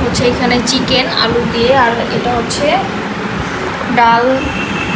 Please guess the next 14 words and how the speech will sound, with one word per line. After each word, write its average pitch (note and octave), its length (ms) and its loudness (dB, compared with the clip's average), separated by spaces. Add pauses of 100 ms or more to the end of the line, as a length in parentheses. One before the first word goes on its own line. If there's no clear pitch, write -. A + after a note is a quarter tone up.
(540)
মাসকলাইয়ের B3 580 0
ডাল, G#3 160 4 (720)
এই G#3+ 240 0
মাছের A#3 380 2
মাথা A3+ 280 4
আর A3+ 120 0
কাঁকড়া A3+ 420 2
দিয়ে A#3 220 4
যে A#3 140 2
রান্না A3 220 0 (100)
করলাম A3 280 0 (460)
সেটা। A#3+ 300 2 (1800)
এইখানে B3+ 340 2 (160)
লেবু, C4 320 2